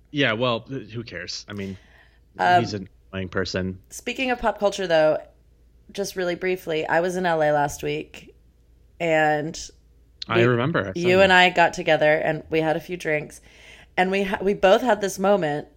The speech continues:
Speaker 2: where we were like, "Wait, are Brad and, and, <laughs> and Jennifer getting back together?" And we actually
Speaker 1: Oh,
Speaker 2: had
Speaker 1: yeah.
Speaker 2: to go Google that because the fucking media insists upon insistence that they're getting back together.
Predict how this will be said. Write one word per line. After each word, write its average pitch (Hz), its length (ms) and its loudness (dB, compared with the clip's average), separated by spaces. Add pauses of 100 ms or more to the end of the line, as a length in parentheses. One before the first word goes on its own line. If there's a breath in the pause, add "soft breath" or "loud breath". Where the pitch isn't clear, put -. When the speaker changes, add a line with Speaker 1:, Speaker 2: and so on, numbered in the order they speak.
(120)
Speaker 2:
where 151 680 2
we 165 120 -4
were 165 100 0
like, 160 160 0
"Wait, 185 320 0 (180)
are 185 240 4
Brad 339 320 2
and, 330 180 -2 (140)
and, 311 500 -2 (140)
<laughs> - 140 -6
and 285 300 -2
Jennifer 277 420 0
getting 277 240 0
back 277 200 -2
together?" 277 520 2 (460 loud breath)
And 269 100 6
we 269 100 8
actually 262 380 6
Speaker 1:
Oh, 202 40 10
Speaker 2:
had 277 200 8
Speaker 1:
yeah. 113 60 0
Speaker 2:
to 101 80 0
go 247 160 6
Google 262 320 0
that 196 280 4 (220 loud breath)
because 233 460 -2 (100)
the 233 240 -4 (260)
fucking 302 680 0
media 254 600 0
insists - 1000 -4
upon 302 340 -4
insistence 269 800 -8 (280 loud breath)
that 240 120 -8
they're 247 160 2
getting 247 260 -2
back 226 220 -2
together. 254 600 -4